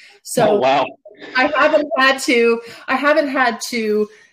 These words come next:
Speaker 1: deal with the backlash or the potential backlash if people knew. I still deal with backlash and haters because, you know, a female that's out there talking about sexuality can rub people the wrong way. But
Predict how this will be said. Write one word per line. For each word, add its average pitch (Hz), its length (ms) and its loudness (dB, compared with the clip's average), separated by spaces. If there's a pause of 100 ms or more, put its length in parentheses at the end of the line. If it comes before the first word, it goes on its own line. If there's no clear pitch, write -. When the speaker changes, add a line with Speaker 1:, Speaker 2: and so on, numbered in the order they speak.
(140)
Speaker 1:
deal 233 420 2
with 196 300 2
the 185 280 -6
backlash 196 840 0
or 185 120 0
the 180 100 0
potential 220 460 -4
backlash 170 800 -2
if 196 200 -6
people 196 380 -4
knew. 170 480 -2
I 214 100 0
still 302 340 0
deal 247 180 4
with 202 160 0
backlash 208 520 0
and 196 120 -6
haters 185 400 -2
because, 185 400 -4
you 202 80 -2
know, 165 200 -2
a 185 60 -8
female 175 440 -4
that's 160 380 -8
out 175 180 -6
there 165 140 -4
talking 170 280 -6
about 151 160 -4
sexuality 165 640 -6
can 160 220 -8
rub 160 240 -2
people - 240 -14
the - 200 -20
wrong 165 140 -6
way. 196 440 -2 (480)
But 185 360 -2